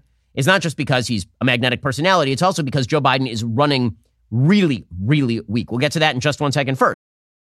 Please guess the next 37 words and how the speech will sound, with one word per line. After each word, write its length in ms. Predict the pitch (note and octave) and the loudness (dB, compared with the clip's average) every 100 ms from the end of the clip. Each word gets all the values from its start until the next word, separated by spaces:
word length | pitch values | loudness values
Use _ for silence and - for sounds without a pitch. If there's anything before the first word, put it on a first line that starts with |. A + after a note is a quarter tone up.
| _ _ _ - | _ _ _ 0
we'll 80 | F#3 | 2
get 80 | |
to 80 | E3+ | 6
more 140 | F3 F#3+ | 6 6
on 100 | D#3+ | 6
this 160 | C3 | 2
in 100 | C#3 | 2
just 320 | B2 D#3+ - | 4 4 4
one 400 | C3 C#3+ C#3 B2+ | -2 4 4 4
moment. 260 | G#2 B2+ C3 | 2 2 2
First, 320 | B3 A#3 - | 2 2 2
let's 260 | F#3 C#4+ - | 2 2 4
say 260 | - D#3 | 4 4
you 240 | E3+ B2 F#2 | 2 -2 -6
were 160 | F2 | -4
a 60 | G2 | -4
duke 340 | G2+ A3 D3+ | 4 6 6
of 100 | A2+ | 0
an 80 | A#2 | -2
intergalactic 680 | F#3+ G#3 F#3 D3 B2 - G#2 | -2 0 0 2 0 -2 -8
house, 220 | E2 D#2 | -10 -8
and 80 | A2 | 0
one 140 | C3+ | 2
day 120 | E3 D3+ | 4 4
your 140 | C#3+ | 4
emperor 320 | F#3 A#3 C3 F2+ | 2 2 0 -2
decided 340 | - G2+ F#2 | -4 -4 -4
to 80 | F2+ | -4
give 240 | G2 G2+ | -4 -2
you 140 | G2 E2+ | -4 -6
an 80 | |
additional 340 | E2+ G#2+ - F#2 | -6 -6 -6 -2
desert 300 | B2+ D#3+ A#2 | 0 0 -2
planet 320 | F#2+ F2 - | -6 -10 -10
to 100 | F#2 | -10
rule. 300 | F2+ C#2+ C#2+ | -10 -10 -6
Well, 240 | G2 E2+ | -4 -6